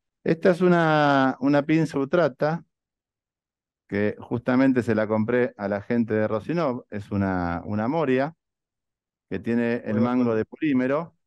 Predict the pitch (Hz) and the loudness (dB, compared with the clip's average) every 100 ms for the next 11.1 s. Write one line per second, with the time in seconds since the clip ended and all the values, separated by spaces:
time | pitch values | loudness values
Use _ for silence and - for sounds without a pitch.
0 | _ _ _ - 98 104 107 113 101 107 | _ _ _ -8 -6 -2 0 0 2 -2
1 | - 104 98 - _ - 98 98 95 92 | -2 -6 -6 -10 _ -4 0 2 2 0
2 | 92 95 101 92 95 107 107 113 123 - | 0 0 -2 -2 0 0 -2 -2 -2 -2
3 | 135 170 _ _ _ _ 107 - 151 147 | -6 -6 _ _ _ _ -8 -4 -2 0
4 | 160 156 165 156 165 165 104 - - 120 | 2 0 -2 -4 -4 -6 -10 -8 -2 0
5 | 117 113 110 123 120 120 117 127 147 151 | 0 -2 -2 -4 -4 -4 -4 -2 -2 -4
6 | 101 104 120 101 98 98 104 98 120 127 | -4 -2 -2 -2 -4 -4 -6 -6 -4 -4
7 | 139 175 147 - 190 202 _ _ _ _ | -2 -2 -2 -4 -6 -6 _ _ _ _
8 | _ _ _ _ _ _ _ _ _ _ | _ _ _ _ _ _ _ _ _ _
9 | _ _ - 113 139 135 131 123 123 139 | _ _ -4 -2 0 0 0 0 0 -2
10 | 139 113 104 117 113 107 104 98 90 87 | -2 -2 -2 -2 0 -2 -2 -2 -2 -4
11 | 87 | -6